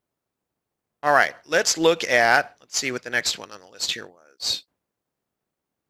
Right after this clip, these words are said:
You know, we've got the euro, oil. Oil's bouncing off one of our, uh, one of our zones here this morning. Um, let's keep going here. So, yeah, let's get to the euro, and I believe we'll focus probably on the four-hour chart there.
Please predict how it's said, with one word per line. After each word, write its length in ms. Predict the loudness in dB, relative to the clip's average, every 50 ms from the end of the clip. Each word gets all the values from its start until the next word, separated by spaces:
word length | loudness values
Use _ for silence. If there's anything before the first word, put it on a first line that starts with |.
| _ _ -14
You 60 | -12
know, 60 | -12
we've 60 | -8
got 140 | -8 -8 -8
the 80 | -8 -4
euro, 560 | 0 2 4 4 6 6 6 6 4 4 2 4
oil. 520 | 6 6 8 8 8 6 4 2 0 -2 0 2
Oil's 220 | 4 4 4 4
bouncing 360 | 4 4 4 2 0 -2 -2
off 180 | 0 -2 0 -2
one 100 | -2 -2
of 80 | 2
our, 260 | 2 2 4 4 4 4
uh, 200 | 4 2 2 0 -2 _ _ _ _ _
one 100 | _ -12
of 80 | -8 -6
our 100 | -6 -4
zones 320 | -2 -2 -2 -2 -4 -6
here 160 | -8 -8 -10
this 240 | -10 -10 -12 -12 -12
morning. 340 | -14 -10 -8 -6 -6 -6 -8 _ _ _ _ _ _ _ _ _ _ _ _ _ -4
Um, 560 | -2 0 2 2 0 0 -4 -8 -12 -14 -18 _ _ _ _ _ _ _ _ _ _ _ _ _ _ _ _
let's 160 | _ -20 -18
keep 220 | -18 -16 -18 -18 _
going 320 | -10 -8 -8 -8 -8 -10
here. 260 | -14 -20 _ -20 -12 -6
So, 680 | -4 -4 -2 0 0 0 0 0 0 0 -2 -4 -6 -10 _ _ _ _ _ _ _ _ _ _ _ _ _ _ _ _ _ _ _ _ _ _ _ _ _ _
yeah, 160 | -8 -8 -4 -2
let's 160 | -2 -2 0
get 160 | 0 0 0 2
to 80 | 0
the 100 | 0 2
euro, 640 | 4 6 8 8 8 8 8 8 6 4 -2 -8 -18 -20 -20 _ _ _ _ _ _ _ _ _ _ -18 -16 -8 -4 0
and 340 | 2 2 4 4 4 4
I 40 | 2 2
believe 300 | 2 2 2 2 2 2
we'll 100 | 0 -2
focus 440 | 0 2 2 2 2 2 0 -2
probably 600 | -2 -6 -6 0 2 2 2 2 2 0 2 2 2
on 80 | 2
the 80 | 0 -2
four-hour 500 | -4 0 2 4 6 6 6 4 4 2
chart 340 | 2 2 2 2 2 2 4
there. 340 | 4 4 4 4 0 -2